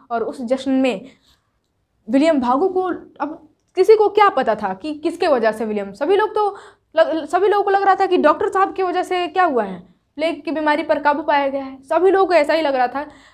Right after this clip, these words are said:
और डॉक्टर साहब भी ऐसे ही बोलते थे कि मैंने बचा लिया, मतलब मैं जड़ से ख़त्म किया हूँ प्लेग नाम की बीमारी को, ठीक है। तो सभी लोगों को ऐसा लग रहा था कि डॉक्टर साहब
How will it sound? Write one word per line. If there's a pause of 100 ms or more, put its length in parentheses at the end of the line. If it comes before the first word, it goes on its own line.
(140)
और (180)
डॉक्टर
साहब
भी
ऐसे
ही
बोलते
थे
कि
मैंने
बचा
लिया, (280)
मतलब
मैं
जड़
से
ख़त्म
किया
हूँ
प्लेग
नाम
की
बीमारी
को, (400)
ठीक
है। (280)
तो
सभी
लोगों
को
ऐसा
लग
रहा
था
कि
डॉक्टर
साहब